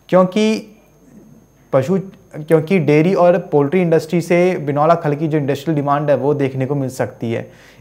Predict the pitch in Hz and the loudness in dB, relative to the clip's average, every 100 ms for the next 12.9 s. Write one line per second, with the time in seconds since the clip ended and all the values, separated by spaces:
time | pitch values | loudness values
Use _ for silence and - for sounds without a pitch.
0 | - 220 185 160 175 185 180 - - _ | -4 0 2 6 8 8 2 -10 -20 _
1 | _ _ _ - 147 175 175 143 175 170 | _ _ _ -14 -2 -2 2 0 0 -2
2 | - 127 143 170 170 160 147 160 123 131 | -4 -4 0 0 0 -4 0 0 2 4
3 | 160 160 - 143 147 139 135 151 139 139 | 4 2 0 2 2 2 0 0 -2 -2
4 | 127 135 139 135 127 147 - - - 135 | -4 -2 -4 2 0 0 -6 -10 0 0
5 | - 131 151 143 131 127 143 135 147 123 | 0 -2 -2 2 2 2 -2 0 2 2
6 | 139 139 131 123 143 - 151 175 160 160 | 0 2 2 0 -6 -6 -4 -4 -2 -4
7 | 156 165 175 180 - - 120 123 139 135 | 0 2 2 0 -4 -12 0 2 2 2
8 | 147 147 147 151 143 143 135 156 156 - | 0 0 -2 -2 0 0 0 -2 -4 -18
9 | - _ _ _ 123 139 - 185 175 143 | -20 _ _ _ -6 -4 -4 -2 2 4
10 | - - 175 175 127 156 151 170 160 143 | 2 2 -2 -2 -4 -2 -2 0 2 4
11 | 123 139 156 165 165 143 151 151 147 151 | 4 4 2 2 2 -2 -6 -4 -2 0
12 | 131 127 131 143 135 139 139 139 | 2 2 0 0 0 0 0 -2